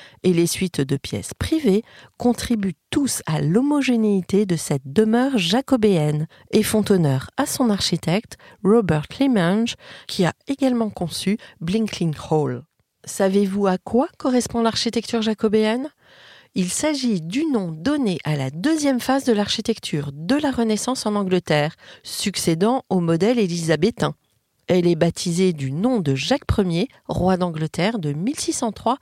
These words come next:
à mille six cent vingt-cinq. Et finalement, à quel film la Belle Demeure servit-elle de décor ? Oh, ils sont tellement nombreux que nous ne les citerons pas tous. Parmi les plus fameux, Greystock, la légende de Tarzan,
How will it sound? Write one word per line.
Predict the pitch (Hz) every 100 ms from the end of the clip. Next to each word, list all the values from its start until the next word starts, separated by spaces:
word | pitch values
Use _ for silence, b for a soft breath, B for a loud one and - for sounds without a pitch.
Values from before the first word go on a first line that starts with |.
| B B -
à |
mille | 254 294
six | - 254
cent | 220
vingt-cinq. | 196 175 - 143 143 - - _ _ _ _ _ _ _
Et | 214
finalement, | - 220 196 202 220 277 -
à | 190
quel | - 185
film | 180 - 277 349
la | 294
Belle | 208 220 202
Demeure | 214 214 233
servit-elle | - 214 202 208 220 208
de | 202
décor ? | 190 202 - 240 - - b b b b b
Oh, | 180 220 202 B B B -
ils | 190
sont | 190 185
tellement | 180 226 240
nombreux | 226 214 208 277
que | -
nous | 196 196
ne | 202 190
les | 180
citerons | - 285 - 339
pas | 240
tous. | - 165 151 - - b b b -
Parmi | 165 165 165
les | 147
plus | - -
fameux, | - 135 156 226 - B B B 175
Greystock, | 185 180 180 - 180 156 - -
la | 190 285
légende | 294 247 214
de | 185
Tarzan, | 170 147 147 151 233